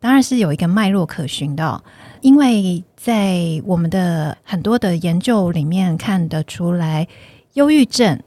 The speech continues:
它是在W H O已经是列为二十一世纪人类健康的头号杀手之一。那在美国，它有个研究，在二零二二年的时候，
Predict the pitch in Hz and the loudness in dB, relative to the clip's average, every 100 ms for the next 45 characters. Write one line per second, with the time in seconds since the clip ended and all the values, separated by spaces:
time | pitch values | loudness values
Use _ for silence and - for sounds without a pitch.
0 | - - 226 240 - 226 208 180 - 202 | -16 -4 -2 -2 -2 0 0 0 -2 -2
1 | 180 - 170 185 190 185 185 165 156 180 | -2 -4 -4 -2 -2 -2 -4 -2 -2 0
2 | 170 170 185 - 190 208 226 160 156 147 | -2 0 -2 0 0 2 2 0 -4 -6
3 | - 208 - 170 185 - 185 - 175 160 | -2 -2 0 -2 -4 -4 -6 -4 -4 -2
4 | 160 170 185 175 - 226 151 160 - 170 | -2 -2 -2 -4 -4 -2 -2 -4 -4 -4
5 | 160 139 - - 262 269 311 226 208 214 | -4 -6 -6 2 2 4 4 4 2 -2
6 | 185 - 160 123 - 160 185 165 180 _ | -2 -2 -6 -8 -8 -8 -8 -12 -14 _
7 | _ - 302 262 311 254 196 156 160 196 | _ 0 4 4 6 6 6 2 2 2
8 | 233 233 165 165 156 151 147 214 202 208 | 2 2 2 0 -2 -2 -2 0 0 0
9 | 254 220 180 160 208 202 196 160 156 156 | 2 2 0 0 0 2 2 2 -2 -4
10 | - 160 175 165 | -4 -4 -2 -2